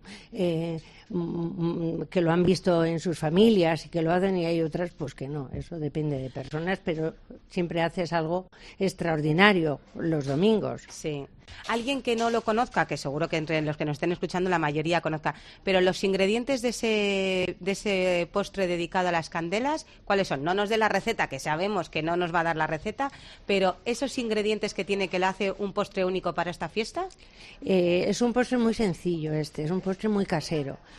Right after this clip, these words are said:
Speaker 1: Hay quien dice, "No, que es que no me gusta esto o lo otro". Este es un postre muy casero. Lleva un bizcocho de espuma, lleva una crema que se hace especial para esa tarta,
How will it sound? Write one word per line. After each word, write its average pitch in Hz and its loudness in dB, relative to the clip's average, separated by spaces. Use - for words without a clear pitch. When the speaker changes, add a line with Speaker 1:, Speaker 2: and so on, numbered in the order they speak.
Speaker 1:
Hay 160 -2
quien 170 2
dice, 165 -2
"No, 185 0
que 175 -2
es 156 -6
que 180 0
no 175 0
me 170 0
gusta 156 -2
esto 165 -4
o - 0
lo 147 -2
otro". 147 -8
Este 202 -6
es 185 -4
un 190 0
postre 202 -2
muy 196 6
casero. 143 -4
Lleva 165 2
un 160 0
bizcocho 156 -6
de 165 0
espuma, 254 2
lleva 160 0
una 165 -2
crema 185 0
que 135 -8
se 151 -8
hace 151 -8
especial 165 -2
para 139 0
esa 156 -4
tarta, 233 6